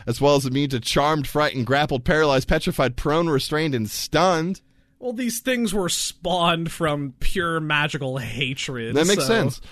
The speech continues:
Speaker 1: Uh, uh, it's now got twenty-four hit points, uh, a slower movement speed.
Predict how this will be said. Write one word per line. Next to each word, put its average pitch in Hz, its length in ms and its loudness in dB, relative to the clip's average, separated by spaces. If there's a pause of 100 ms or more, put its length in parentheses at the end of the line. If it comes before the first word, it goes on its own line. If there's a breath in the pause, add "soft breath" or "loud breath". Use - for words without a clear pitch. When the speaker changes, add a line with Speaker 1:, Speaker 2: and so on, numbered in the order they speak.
(140)
Speaker 1:
Uh, 175 460 6 (480)
uh, 147 180 2
it's 135 160 -4
now 160 140 2
got 139 120 -2
twenty-four 156 440 -2
hit 156 180 -2
points, 175 320 0
uh, 147 220 6
a 147 100 4
slower 170 500 4
movement 160 400 0
speed. 98 440 -6